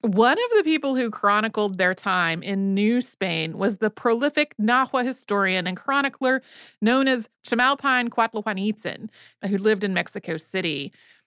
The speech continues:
Chimalpain wrote about day-to-day life among Nahua communities, as well as Spanish colonial efforts in Mexico.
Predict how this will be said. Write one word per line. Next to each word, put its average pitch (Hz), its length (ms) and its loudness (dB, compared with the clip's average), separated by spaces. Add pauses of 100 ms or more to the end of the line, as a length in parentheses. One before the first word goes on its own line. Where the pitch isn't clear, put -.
(240)
Chimalpain 349 680 0
wrote 220 320 2
about 202 300 2
day-to-day 220 560 0
life 180 420 0
among 190 340 -4
Nahua 208 380 -2
communities, 185 720 -6
as 185 160 -8
well 202 340 4
as 180 240 -2
Spanish 185 520 -4
colonial 214 580 0
efforts 208 400 -2
in 160 180 -6
Mexico. 202 720 -2